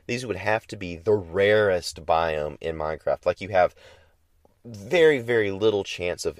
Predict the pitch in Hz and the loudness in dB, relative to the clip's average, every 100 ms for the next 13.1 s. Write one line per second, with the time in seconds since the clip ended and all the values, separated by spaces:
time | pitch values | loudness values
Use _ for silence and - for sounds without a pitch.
0 | - 90 87 82 76 - 80 87 82 71 | 0 2 2 -2 -8 -4 -2 -2 -4 -10
1 | 73 60 62 _ _ - 131 - 113 117 | -8 -8 -10 _ _ -4 -2 -2 0 2
2 | - - - 135 165 135 104 92 _ _ | 0 -2 -2 0 0 -2 0 -2 _ _
3 | _ _ _ _ - 131 139 156 135 120 | _ _ _ _ -4 2 6 6 6 2
4 | 113 104 - 117 104 98 78 - 104 92 | 2 2 2 6 8 6 2 -4 2 4
5 | 87 101 104 - - 131 131 107 90 98 | 4 -2 -6 -6 0 0 2 -2 -4 -6
6 | - - 139 135 104 87 85 80 82 85 | -6 -6 -2 -2 0 -4 -4 -6 -10 -12
7 | - - 98 98 90 - 92 107 120 131 | -8 -8 -6 -6 -6 -6 -8 -8 -4 -2
8 | 123 107 98 92 92 101 104 101 87 82 | 0 0 -2 -4 -6 -2 0 0 -2 -4
9 | - - - - - 127 123 123 - 127 | -12 -20 -20 -10 -6 -4 -4 -2 4 6
10 | 127 110 - 131 123 107 101 95 98 - | 6 2 0 0 0 -4 -10 -12 -12 -2
11 | 123 117 113 104 107 95 90 - 110 90 | -2 0 -2 -2 -4 -6 -8 -4 -2 -2
12 | 87 90 87 - 95 87 90 98 101 101 | -4 -8 -8 -10 -8 -6 -4 0 4 4
13 | 95 | 2